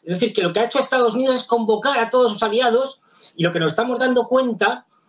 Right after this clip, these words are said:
es de que, eh, este mundo de aliados de Estados Unidos es minoritario. Es decir, eh, si vemos todos los países que no han puesto sanciones a, a Rusia, por ejemplo,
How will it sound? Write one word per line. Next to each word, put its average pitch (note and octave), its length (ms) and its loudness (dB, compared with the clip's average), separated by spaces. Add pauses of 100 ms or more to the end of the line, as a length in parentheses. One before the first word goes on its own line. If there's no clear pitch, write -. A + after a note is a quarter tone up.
(140)
es F#3 200 2
de G#3+ 180 4
que, D#3+ 400 0
eh, E3 240 -2
este A3+ 300 0
mundo B3 320 4
de G#3+ 120 2
aliados G#3 520 2
de F3+ 60 -2
Estados G#3+ 340 0
Unidos A#3 480 2 (380)
es E3 160 0
minoritario. F#3 640 0 (220)
Es C#3 100 -2
decir, D3+ 300 0
eh, C#3 480 -2 (240)
si - 180 -2
vemos F3+ 260 -2
todos F#3+ 140 2
los F3+ 140 0
países F#3 360 0
que D#3+ 120 0
no F3+ 120 2
han F#3 120 -2
puesto F#3 200 0
sanciones F3+ 680 -2 (300)
a, D3 760 2
a - 220 -2
Rusia, F#3 340 0
por F3+ 100 -2
ejemplo, G#3+ 520 0